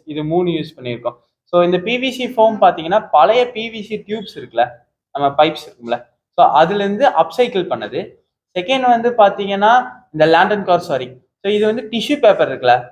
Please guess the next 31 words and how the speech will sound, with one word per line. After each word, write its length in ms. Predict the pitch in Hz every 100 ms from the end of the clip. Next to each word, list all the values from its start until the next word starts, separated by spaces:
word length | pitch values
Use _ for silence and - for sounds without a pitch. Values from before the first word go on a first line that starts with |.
| - _
so 100 | 165 147
after 300 | 151 180 226 214
our 180 | 175 143
usage 400 | 160 175 143 196 -
அந்த 180 | 170 175
டிஷ்யூ 280 | 180 190 220
பேப்பரை 300 | 214 196 190
வந்து 160 | 175 190
கலெக்ட் 300 | 147 156 -
பண்ணி, 180 | 135 185 _ _ _ 202
so 40 | 170
அதுல 340 | 165 208 220
இருந்து 240 | 214 233 269
இந்த 180 | 214
லேண்ட்-, 480 | 185 175 185 196 - -
லேண்டன், 420 | 151 165 170 214 208 _ 143
லேண்டர் 440 | 147 170 208 240 -
கார் 260 | 175 190
ஸ்வாரிக்குங்கிற 640 | - 160 165 165 165 165 165 151 139 135
மெட்டீரியல் 440 | 135 139 170 160 139
யூஸ் 260 | 139 139
பண்ணி 160 | - 120 110 _ - 151
செஞ்சிருக்காங்க. 540 | 156 175 165 - 110 165 - _ _ -
So 40 |
அதை 140 | 196 202
வந்து 160 | 202 233
நாங்க 220 | 185 175 160
பர்ச்சேஸ் 380 | 165 160 175 -
பண்ணி 160 | 160 156
யூஸ் 200 | 151 151
பண்ணிருக்கோம். 480 | 127 123 110 135